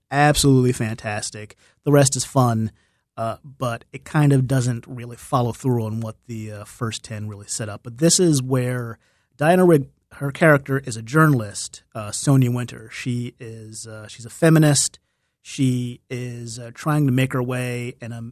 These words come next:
in a, in a male-dominated, uh, field, journalism at the time, and honestly,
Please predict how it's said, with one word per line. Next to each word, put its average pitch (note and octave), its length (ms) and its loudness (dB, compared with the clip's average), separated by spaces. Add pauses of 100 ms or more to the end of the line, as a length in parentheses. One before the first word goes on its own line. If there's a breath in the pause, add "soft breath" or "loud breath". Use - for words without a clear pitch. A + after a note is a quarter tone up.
(120)
in A#2+ 100 -10
a, A2+ 160 -14 (220)
in A#2 80 -14
a A2+ 40 -14
male-dominated, A#2+ 1080 -6
uh, A2 300 -16
field, A#2 500 -8 (100)
journalism A2 640 -14
at A2 80 -20
the - 80 -20
time, G#2 380 -14 (800)
and A2+ 280 -12 (640)
honestly, A2 360 -18